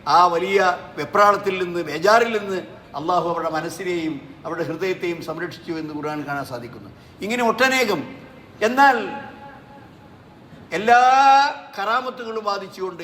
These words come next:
"എനിക്കതുണ്ട്, എനിക്കിതുണ്ട്, ഞാൻ എന്ത് വിചാരിച്ചാലും ചെയ്യും, ഞാൻ ഇതെല്ലാം ഭസ്മമാക്കി കളയും", അങ്ങനെ പല രൂപത്തിലുള്ള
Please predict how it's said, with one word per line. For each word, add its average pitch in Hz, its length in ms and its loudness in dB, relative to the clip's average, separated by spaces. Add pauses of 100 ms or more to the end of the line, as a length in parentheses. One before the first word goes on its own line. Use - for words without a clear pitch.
"എനിക്കതുണ്ട്, 175 600 -6 (600)
എനിക്കിതുണ്ട്, 190 600 -4 (760)
ഞാൻ 180 120 -2 (100)
എന്ത് 208 180 -6 (180)
വിചാരിച്ചാലും 202 680 2
ചെയ്യും, 180 260 -2 (500)
ഞാൻ 196 160 4 (240)
ഇതെല്ലാം 196 420 2 (240)
ഭസ്മമാക്കി 196 600 0
കളയും", 170 360 -4 (520)
അങ്ങനെ 214 300 0 (300)
പല 190 100 2 (120)
രൂപത്തിലുള്ള 196 500 -2